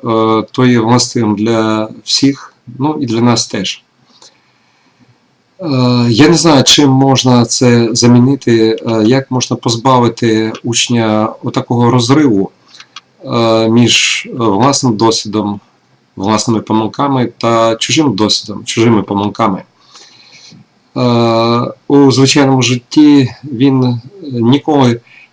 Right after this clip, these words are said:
так близько не бачить, е, чужі та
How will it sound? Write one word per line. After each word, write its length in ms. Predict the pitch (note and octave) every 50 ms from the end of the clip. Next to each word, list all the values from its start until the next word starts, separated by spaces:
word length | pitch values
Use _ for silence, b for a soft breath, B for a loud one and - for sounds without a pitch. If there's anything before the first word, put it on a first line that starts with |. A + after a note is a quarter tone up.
| b _ -
так 320 | - B2+ B2+ B2 - - G3
близько 840 | D#3 G2+ F#2+ A#2 C#3+ C#3 C3 - - - B2 A#2 A2 A2 G#2+ G2+ - - _ -
не 240 | D3 B2 A2 A#2+ C3+
бачить, 640 | C3 B2+ C3 B2 - - G#2+ - - - - - - C3 -
е, 360 | E3 C3 A#2+ A2+ A2 A2 A2+ A#2 A#2 A#2+
чужі 320 | - - B2 A2 A#2+ B2+
та 380 | B2 A#2+ A#2+ A2+ A2 G#2+ G#2+